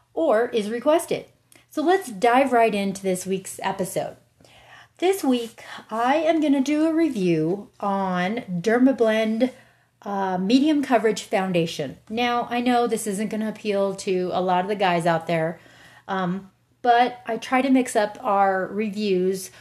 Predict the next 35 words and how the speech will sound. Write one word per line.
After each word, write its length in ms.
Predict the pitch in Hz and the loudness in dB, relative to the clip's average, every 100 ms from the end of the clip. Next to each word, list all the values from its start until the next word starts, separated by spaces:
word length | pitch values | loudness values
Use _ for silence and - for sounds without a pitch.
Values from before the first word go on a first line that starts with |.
| - _ | -20 _
When 520 | - 214 220 208 214 208 | -6 -2 0 0 -2 -2
I 180 | 208 | -2
get 500 | 196 202 208 208 - | -2 2 2 2 -6
some 200 | - 202 | -6 -4
suggestions, 760 | 190 185 269 339 349 208 190 180 | -4 -4 0 -2 -2 -4 -4 -2
I 120 | 196 | -4
kinda 280 | 202 240 208 - | -2 -2 -2 -4
pick 300 | - 202 202 | -4 -2 -2
and 120 | 185 | -4
choose, 680 | - 208 190 185 180 - - | -4 -4 -2 -2 -4 -8 -14
you 100 | 214 | -8
know, 180 | 196 175 | -4 -2
what 300 | 170 180 196 | 0 2 2
will 160 | 220 196 | 2 0
appeal 300 | 196 196 175 | 0 0 0
to 60 | 190 | 2
men, 560 | 262 277 269 262 254 | 2 4 4 4 4
what 220 | 175 175 202 | 2 -2 0
will 100 | 180 | -2
appeal 260 | 180 180 | 0 -2
to 60 | 170 | 0
women. 600 | 175 233 247 254 240 233 - - - - | 0 0 0 0 0 -4 -10 -20 -20 -8
I 80 | 202 | -4
have 160 | 208 190 | -2 2
not 300 | 269 339 - | 4 4 4
considered 500 | 339 - 285 254 - | 2 4 2 2 0
children, 540 | 254 214 208 294 294 | 0 0 0 0 2
which 360 | 208 208 - - | 0 0 -12 -12
I, 360 | - 196 190 190 - | -6 -2 -2 -2 -2
I 140 | 208 | -4
think 220 | 175 214 | -2 -2
I'm 160 | 214 202 | 0 0
going 320 | 190 185 175 | 2 2 0
to, 380 | - 170 196 254 _ _ _ _ _ _ _ | 0 0 0 -4 _ _ _ _ _ _ _
but 240 | - 208 | -2 -2